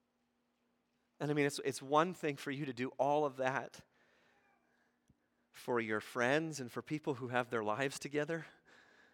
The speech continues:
but for you to do that, Jesus, for your enemies, for people who created this mess, for people who are broken and in sin and darkness, that you would come and while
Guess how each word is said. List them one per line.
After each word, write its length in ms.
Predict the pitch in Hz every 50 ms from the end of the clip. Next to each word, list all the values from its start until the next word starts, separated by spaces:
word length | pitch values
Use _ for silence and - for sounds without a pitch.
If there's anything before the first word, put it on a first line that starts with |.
| _ _ _ _ _ _ _ _ _ -
but 140 | 123 139 123
for 140 | - -
you 200 | 139 127 139 160
to 100 | 165 165
do 180 | 135 117 139 147
that, 200 | 139 139 131 123
Jesus, 420 | 113 120 127 123 117 123 120 - -
for 200 | - - - 120
your 160 | 110 110 123
enemies, 640 | - 110 113 127 139 156 160 165 165 - - - - - _ _ _ _ _ _ _ _ _ _ _ _ _ _ _ _ _ _ _ _ _ _ _ _ _ _ _ _ _ _ _ _ _ _ _ _ _ _ -
for 100 | - 131
people 300 | - 160 156 151 160 139
who 100 | 143 120
created 580 | - - - 139 123 120 123 139 143 156 139
this 200 | 139 151 - -
mess, 460 | 139 143 147 165 156 - - - - - _ _ _ _ _ _ _ _ _ _ _ _ _ _ _ _ _ _ _ _ _ _ _ _ _ -
for 100 | - 123
people 300 | - 156 165 160 165 147
who 120 | 151 139
are 80 | 123 110
broken 800 | 104 - 113 120 123 135 160 160 - 180 170 170 170 175 185 - - -
and 120 | 120 120
in 160 | 113 107 107
sin 680 | 104 - - - - - 135 143 156 160 160 160 156 131
and 100 | 113 107 - _ _ _ _ _ _ _ _ _ -
darkness, 800 | - 127 135 156 156 - - 175 170 160 - - - - - - _ _ _ _ _ _ _ _ _ _ _ -
that 120 | 120 113
you 180 | 113 127 143 147
would 160 | 143 135 -
come 500 | - - 151 151 151 147 143 143 139 143
and 220 | 123 110 110 107 110
while 720 | 113 120 127 143 151 160 165 165 170 170 165 165 156